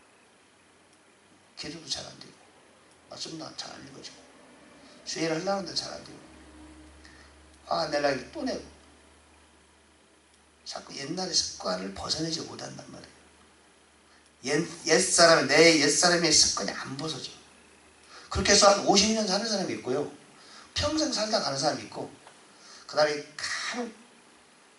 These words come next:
간혹 몇몇 사람이 실장의 그 장애물을 넘어서요. 깨닫게 되면, 아, 이제는 보니까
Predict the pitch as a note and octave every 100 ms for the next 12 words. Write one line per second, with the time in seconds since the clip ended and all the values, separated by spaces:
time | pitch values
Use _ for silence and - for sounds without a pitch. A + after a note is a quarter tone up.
0 | - - - G#3 A#3+ - - - _ -
1 | A#2 B2 B2 A2+ A2 C3+ - - - -
2 | - - - - - G#3 G#3+ - F3+ E3
3 | E3 E3+ - - - - - - - -
4 | - A2 G2 D2+ - - - - - -
5 | - - - C#3 D3 D3 B2+ A#2 A#2 A2
6 | B2+ A#2+ - - - - - - _ _
7 | _ _ _ _ _ _ _ - _ _
8 | _ _ - B2 E3 G3+ F3 D3+ A#2+ A#2
9 | C#3+ D#3 D3+ D3 D3+ D3 C#3 C3+ C#3+ D3+
10 | D3+